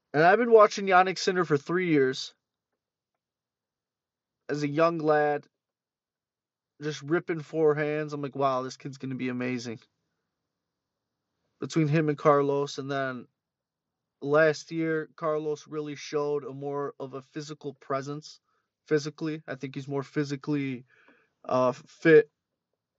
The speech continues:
than Sinner. But now that Sinner's got his fitness down, plus leveling up his game, improving his serve, I think he's surpassing Carlos right in front of us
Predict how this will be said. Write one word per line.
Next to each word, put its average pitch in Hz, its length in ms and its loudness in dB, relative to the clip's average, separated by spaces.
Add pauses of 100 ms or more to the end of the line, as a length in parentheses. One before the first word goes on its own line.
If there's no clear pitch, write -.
(500)
than 147 200 2
Sinner. 151 440 -4 (580)
But 131 140 -2
now 160 180 8
that 262 220 2
Sinner's 175 460 0
got 147 200 4
his 127 220 -10
fitness 147 580 -6
down, 156 460 2 (420)
plus 151 540 0
leveling 139 560 -4
up 135 140 -8
his 123 180 -14
game, 135 400 -6 (260)
improving 147 480 -6
his 135 180 -8
serve, 127 460 -8 (640)
I 147 80 -2
think 254 280 -4
he's 214 180 -2
surpassing 143 720 -4
Carlos 127 580 -6
right 170 200 0
in 208 80 -4
front 160 240 -2
of 139 80 -4
us 139 280 -4